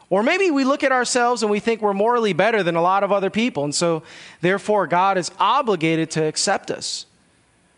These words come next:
And yet, God says that, um, really, there is no way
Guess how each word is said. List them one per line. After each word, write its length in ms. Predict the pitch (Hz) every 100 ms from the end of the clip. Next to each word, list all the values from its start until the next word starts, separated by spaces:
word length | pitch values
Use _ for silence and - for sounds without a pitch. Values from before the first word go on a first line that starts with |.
| _ _ _ _ _ _ _ 165
And 120 | 170
yet, 600 | 196 208 202 - - _ _ _ _ _ _ _ _ _ -
God 360 | 175 233 240
says 520 | - 233 262 220 165 165
that, 240 | 175 170 - - _ _ _ _ _
um, 580 | 165 165 160 160 156 - _ _ _ _ _ _
really, 580 | 156 220 302 233 185 180 - _ _ _
there 200 | 190 214
is 140 | 208 170
no 240 | 202 240
way 460 | 240 247 233 147